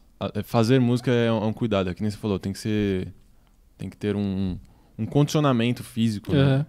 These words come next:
Speaker 1: Principalmente. Mano, vamos dar uma pausa?
Speaker 2: Beleza.
Speaker 1: E daqui a pouco a gente lê algumas, alguns comentários, umas perguntas aqui dos seus brothers.
Speaker 2: Demorou,
Speaker 1: E
Speaker 2: demorou.
Speaker 1: a gente responde depois da pausa, demorou?
Speaker 2: Fechou.
Speaker 1: Aperta o três aí, man, tamo junto. E aí, rapaziada, estamos de volta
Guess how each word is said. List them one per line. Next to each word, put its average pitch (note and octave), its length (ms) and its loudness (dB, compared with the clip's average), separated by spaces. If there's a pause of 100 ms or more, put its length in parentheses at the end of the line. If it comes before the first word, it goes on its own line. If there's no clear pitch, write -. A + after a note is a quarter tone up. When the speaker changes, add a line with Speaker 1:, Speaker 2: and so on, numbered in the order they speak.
Speaker 1:
Principalmente. A#2 720 -2 (240)
Mano, B2+ 200 8
vamos C3+ 120 4
dar C#3 80 6
uma B2 80 4
pausa? G2+ 440 4 (140)
Speaker 2:
Beleza. G3+ 420 2
Speaker 1:
E G#2 80 -6
daqui G#2 160 -4
a - 20 -10
pouco A2 220 -16
a A2 40 -12
gente G#2+ 240 -10
lê G2+ 140 0
algumas, G2 500 -6
alguns F#2+ 220 -6
comentários, F#2 480 -4
umas F2 100 -8
perguntas F2+ 360 -4
aqui F#2+ 220 -6
dos F#2 100 -12
seus F2+ 160 -6
brothers. G#2 640 -2
Speaker 2:
Demorou, G#3+ 260 -8
Speaker 1:
E A3 60 -8
Speaker 2:
demorou. F#3+ 200 -4
Speaker 1:
a G#2 40 0
gente G2+ 180 -2
responde G2+ 340 -2
depois G2+ 220 0
da G2+ 80 0
pausa, - 260 -6
demorou? G#2+ 280 0 (160)
Speaker 2:
Fechou. D#3+ 160 0
Speaker 1:
Aperta - 160 4
o - 20 -2
três G#2 220 4
aí, F#2+ 100 2
man, F2+ 160 0
tamo G2 220 -6
junto. F#2 220 -8 (840)
E G#2 40 -2
aí, G#2+ 40 0
rapaziada, G#2 460 2
estamos G#2 260 -4
de G#2 80 -4
volta A#2+ 640 -2